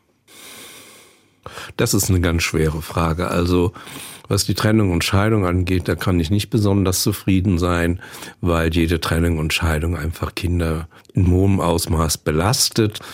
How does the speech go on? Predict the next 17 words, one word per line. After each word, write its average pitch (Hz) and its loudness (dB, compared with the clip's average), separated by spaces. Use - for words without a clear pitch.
Ich - -6
habe - -2
ein 80 -2
Buch 120 2
darüber 101 2
geschrieben. 87 0
Äh, 82 0
natürlich 82 0
bedeutet 82 0
das - -2
nicht, 92 2
damit 78 0
nicht 87 -2
fertig - -2
werden 87 2
zu 90 -4
können. 85 -2